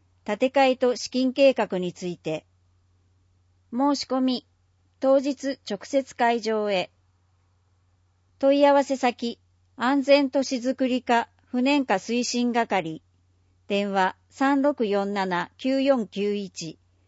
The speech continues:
ファックス、三六四七九零零九。十六、亀戸福祉会館、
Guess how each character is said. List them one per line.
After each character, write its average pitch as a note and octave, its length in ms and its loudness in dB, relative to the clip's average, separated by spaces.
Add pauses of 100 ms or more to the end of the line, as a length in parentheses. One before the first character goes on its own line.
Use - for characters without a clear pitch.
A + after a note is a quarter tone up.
(120)
フ - 80 -4
ァ A3 40 2
ッ - 40 -4
ク - 100 -18
ス、 E3 260 -10 (380)
三 C#4 220 4
六 C4+ 240 2
四 F#3+ 280 0
七 F3 420 -2
九 C4+ 260 0
零 A#3+ 240 6
零 F#3 240 2
九。 F3+ 420 -6 (3000)
十 C#4 280 2
六、 C4 400 2 (320)
亀 C4+ 400 2
戸 F#3+ 160 2
福 - 240 -4
祉 - 180 -2
会 C4+ 220 4
館、 D#3+ 400 -4